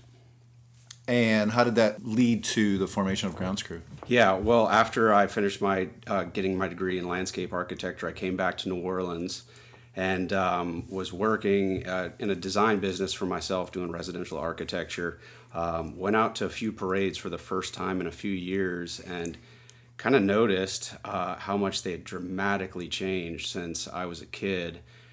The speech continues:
Speaker 2: and started thinking about, "Well, you know, I just got this degree. I'm not a scientist or an engineer by trade."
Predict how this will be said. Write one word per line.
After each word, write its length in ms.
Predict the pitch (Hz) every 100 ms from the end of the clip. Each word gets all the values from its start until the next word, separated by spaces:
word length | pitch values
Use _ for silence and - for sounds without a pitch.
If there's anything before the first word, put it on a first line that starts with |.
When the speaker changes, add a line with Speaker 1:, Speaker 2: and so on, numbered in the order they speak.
| - -
Speaker 2:
and 200 | 92 87
started 380 | - 104 87
thinking 400 | 80 104 95 95
about, 340 | 90 90 90 76
"Well, 320 | 95 95 90
you 80 | 92
know, 120 | 95
I 80 | 87
just 180 | 90 98
got 180 | 123 117
this 160 | 98
degree. 440 | - 87 92 90 90
I'm 120 | 92
not 120 | 101
a 60 | 110
scientist 880 | - - 98 98 95 98 95 92 -
or 180 | 85 85
an 80 | 78
engineer 540 | 95 98 90 92 95
by 180 | 85 82
trade." 560 | 80 95 92 90 90